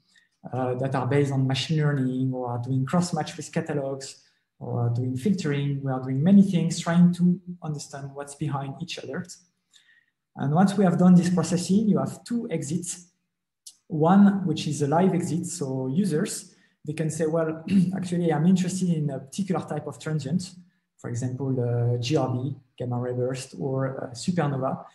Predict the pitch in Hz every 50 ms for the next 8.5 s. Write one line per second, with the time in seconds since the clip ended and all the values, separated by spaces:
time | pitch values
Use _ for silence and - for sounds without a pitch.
0 | _ _ _ - - 151 147 - - 226 208 - - - 175 185 180 180 185 185
1 | 160 160 175 175 175 175 - 175 185 196 196 170 165 156 147 147 143 143 143 -
2 | - 185 180 175 170 - 147 143 - - - - - - 165 156 151 147 135 151
3 | 156 160 - - - - 196 180 - 151 143 139 - 160 151 160 139 131 123 120
4 | 120 - - - _ _ _ _ - - 135 135 135 135 135 135 139 143 143 156
5 | 143 143 143 - 196 185 165 160 151 143 - 151 156 160 151 147 - 147 135 131
6 | 131 127 - - 147 143 131 131 131 123 123 123 - - - - - - 143 135
7 | 123 120 120 120 120 120 120 117 120 - 139 135 135 131 123 123 123 127 - -
8 | - 160 143 131 127 127 123 123 120 120